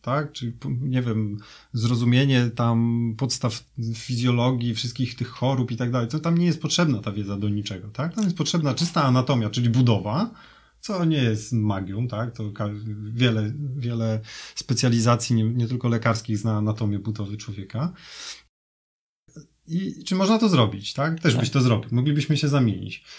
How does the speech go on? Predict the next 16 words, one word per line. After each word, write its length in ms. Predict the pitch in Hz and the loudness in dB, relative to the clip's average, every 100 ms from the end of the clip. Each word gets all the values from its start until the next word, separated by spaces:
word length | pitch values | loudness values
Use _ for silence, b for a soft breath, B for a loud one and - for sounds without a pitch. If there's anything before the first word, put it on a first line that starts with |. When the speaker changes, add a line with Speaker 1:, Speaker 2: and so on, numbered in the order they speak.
| B B | B B
Speaker 1:
Ale 380 | 165 131 143 156 | -4 0 2 0
to 140 | 151 | -2
w 60 | 143 | -2
takim 240 | 165 165 | 0 2
razie 180 | 151 160 | 4 4
do 240 | 160 160 151 | 2 0 0
tego 200 | 156 151 | 2 2
się 120 | 165 | 2
trzeba 220 | - 156 | 2 2
przygotować, 920 | - 147 143 143 139 151 151 - - _ _ - - | 2 2 2 2 4 4 4 0 -6 _ _ -12 -4
a, 420 | 123 123 123 123 131 147 131 | 0 0 0 -2 -4 -4 -4
wymyślić, 880 | 117 135 139 139 - 151 147 - - _ _ | 2 4 4 2 0 -2 -2 -6 -10 _ _
przetrenować 720 | - 139 135 135 139 135 123 | -2 0 2 2 4 2 0
ileś 220 | 131 123 | 0 0
tam 140 | - 120 | 0 -2
scenariuszy. 880 | - 127 123 117 110 110 117 151 | 0 2 2 2 0 0 0 0